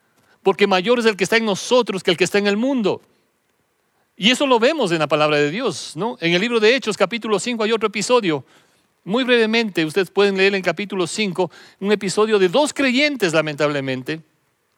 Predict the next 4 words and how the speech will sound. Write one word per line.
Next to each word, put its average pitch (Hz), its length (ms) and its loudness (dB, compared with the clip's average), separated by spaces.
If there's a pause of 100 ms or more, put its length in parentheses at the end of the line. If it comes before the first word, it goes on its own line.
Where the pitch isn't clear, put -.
(380)
Ananías 160 440 2
y 196 40 -2
Zafira, 190 540 -2 (760)
¿sí? 226 300 -10